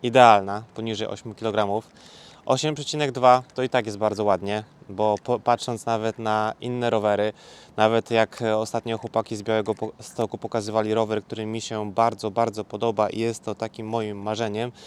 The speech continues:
Rower, który jak na markę premium nie waży-, nie, nie jest aż tak strasznie drogi, chociaż jest na bardzo podobnym osprzęcie, co tutaj ten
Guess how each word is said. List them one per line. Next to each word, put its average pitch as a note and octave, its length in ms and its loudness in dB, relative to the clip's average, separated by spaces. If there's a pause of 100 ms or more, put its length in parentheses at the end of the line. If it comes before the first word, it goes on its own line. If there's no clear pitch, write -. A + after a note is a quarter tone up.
(300)
Rower, A#2+ 320 4
który A#2 320 0
jak A2+ 160 2
na A#2 140 -4
markę A#2+ 280 -2
premium C3 360 -2
nie D3 120 -2
waży-, B2 260 6 (100)
nie, C3 380 0 (600)
nie D#3+ 100 6
jest B2 180 8
aż - 180 0
tak A2+ 180 -2
strasznie A#2+ 440 2
drogi, A2+ 320 4
chociaż A#2+ 200 -4
jest B2 140 0
na B2 100 0
bardzo A#2+ 280 4
podobnym A#2+ 400 -2
osprzęcie, A#2 400 -6
co A2 180 -8
tutaj A2 400 -4
ten G#2+ 240 -8